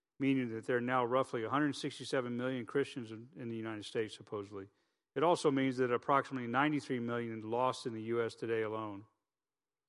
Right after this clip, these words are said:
lost to the, to the, to the, to the gospel. So, um,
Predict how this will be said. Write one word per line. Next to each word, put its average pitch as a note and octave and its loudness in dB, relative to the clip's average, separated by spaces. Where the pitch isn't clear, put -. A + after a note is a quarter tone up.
lost A#2+ -2
to - -8
the, A2+ -14
to A#2+ -6
the, G#2 -10
to A#2 -14
the, G#2 -8
to A2+ -8
the G#2 -8
gospel. G#2+ -10
So, A#2+ 2
um, G#2 -8